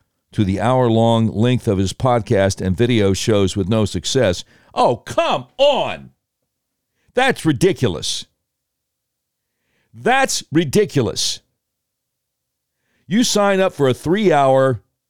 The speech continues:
daily radio talk show, and then you get a few months into it and say, "Gee, I'd like to just do one hour."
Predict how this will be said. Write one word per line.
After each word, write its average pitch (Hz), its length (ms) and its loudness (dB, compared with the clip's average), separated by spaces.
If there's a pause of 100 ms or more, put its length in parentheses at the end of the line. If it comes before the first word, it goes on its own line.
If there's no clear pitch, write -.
(400)
daily 180 340 2
radio 156 400 2
talk 143 360 -2
show, 90 520 0 (2500)
and 131 160 0
then 143 300 0
you 143 140 -2
get 147 180 2
a 127 40 -4
few 147 140 0
months 139 300 0
into 156 260 2
it 156 60 0
and 120 120 -6
say, 135 360 0 (260)
"Gee, 208 260 0
I'd 139 140 0
like 185 200 0
to 131 60 -12
just 143 220 -2
do 160 120 0
one 156 260 0
hour." 165 360 0